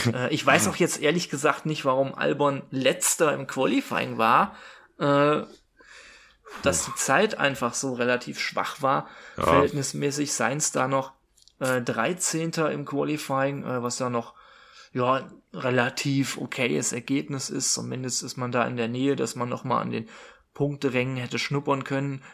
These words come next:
Speaker 1: Im Rennen dann am Ende Sainz vierzehnter, Albon fünfzehnter. Ja.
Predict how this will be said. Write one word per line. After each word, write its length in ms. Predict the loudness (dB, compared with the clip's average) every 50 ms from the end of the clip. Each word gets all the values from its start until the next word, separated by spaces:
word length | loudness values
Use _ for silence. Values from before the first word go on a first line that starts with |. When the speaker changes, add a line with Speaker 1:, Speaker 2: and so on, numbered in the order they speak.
| -16 -10
Speaker 1:
Im 140 | -8 -6 -2
Rennen 240 | 0 0 0 2
dann 160 | 2 2 2 2
am 140 | 2 0
Ende 240 | 0 -2 -2 -2 -2
Sainz 500 | -2 0 0 -2 -2 -2 -4 -6 -6 -10 _ _ _ -20 -20 -14
vierzehnter, 840 | -6 0 2 2 2 2 0 0 0 0 2 4 4 4 4 4 0 -8 -20 -20 -20 -20 -20 _ _ _
Albon 380 | 0 2 2 4 4 2 2 2
fünfzehnter. 960 | 2 0 0 0 0 -2 -2 0 2 2 2 2 4 4 6 4 4 2 -4 _ _ _ _ _ _ _ _ -14 -10
Ja. 280 | -6 -6 -6 -6 -8